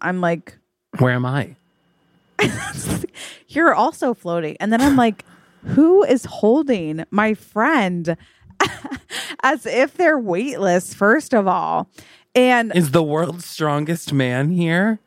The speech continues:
Speaker 1: Is the world's strongest men here? And I look down and there's a man who, who's wearing pants, but you can tell there are thighs inside. Do you know what I'm
Speaker 2: Oh,
Speaker 1: saying?
Speaker 2: yeah, yeah.
Speaker 1: And, like,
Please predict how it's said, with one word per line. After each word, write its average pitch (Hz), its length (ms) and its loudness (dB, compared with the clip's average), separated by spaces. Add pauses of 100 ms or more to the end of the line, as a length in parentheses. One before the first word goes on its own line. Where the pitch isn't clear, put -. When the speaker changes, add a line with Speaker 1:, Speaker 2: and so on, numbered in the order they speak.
(300)
Speaker 1:
Is 208 260 0
the 220 100 4
world's 208 460 0
strongest 214 600 -2
men 220 360 0
here? 180 320 -2
And 202 160 -4
I 208 120 2
look 226 280 0
down 208 320 0
and 185 160 -4
there's 185 240 2
a 202 80 0
man 190 360 0
who, 185 440 4 (840)
who's 202 200 2
wearing 262 440 2 (260)
pants, 208 440 0
but 180 260 0 (140)
you 214 160 0
can 247 180 0
tell 190 240 2
there 170 160 -2
are 147 100 -6
thighs 165 560 -2
inside. 120 640 -12
Do 185 100 0
you 196 80 2
know 196 120 2
what 202 100 2
I'm 202 120 2
Speaker 2:
Oh, 120 120 0
Speaker 1:
saying? 101 420 -2 (120)
Speaker 2:
yeah, 110 200 2
yeah. 101 260 0
Speaker 1:
And, 180 320 0 (240)
like, 175 340 0